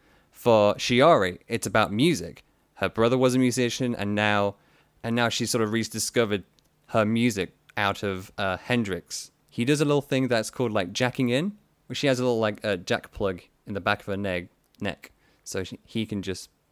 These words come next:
plug himself in and start playing guitar through her. That's a great, like, relationship too, 'cause he's with her 'cause he wants to play more guitar, but can't do it 'cause he's a fucking ghost. And you can tell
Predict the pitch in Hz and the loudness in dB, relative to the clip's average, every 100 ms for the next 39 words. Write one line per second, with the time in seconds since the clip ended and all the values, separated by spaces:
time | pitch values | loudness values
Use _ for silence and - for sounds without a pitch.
0 | _ _ - 131 117 - 123 123 135 139 | _ _ -6 -2 -2 -2 -2 0 0 0
1 | - 143 110 120 - 123 - 127 123 120 | 0 -4 -2 -2 0 0 0 -2 -2 0
2 | 127 131 139 - - 117 135 165 185 208 | 2 2 0 -8 -8 0 2 4 4 4
3 | 208 _ _ _ _ _ 156 170 175 143 | -2 _ _ _ _ _ 2 4 4 8
4 | 143 139 143 131 123 139 135 139 - 113 | 6 8 8 8 8 6 6 6 4 6
5 | - 160 107 127 117 - - - _ _ | 8 8 8 4 4 -2 -16 -20 _ _
6 | - 156 139 131 123 - 160 110 104 - | 4 6 8 4 4 6 8 8 6 4
7 | 117 - - 131 131 123 113 - 120 113 | 2 2 2 4 4 4 0 4 6 6
8 | 104 104 120 113 107 - 107 92 - - | 4 4 4 4 2 2 4 4 2 -4
9 | 113 - 127 117 127 120 - 117 123 117 | -4 2 2 6 6 6 4 -2 -2 -4
10 | - 131 - 123 117 151 98 90 - - | -2 -2 0 -2 4 6 4 0 -10 -14
11 | _ - - - 110 127 151 175 - 202 | _ -20 -6 2 4 4 4 4 8 10
12 | 190 185 | 10 6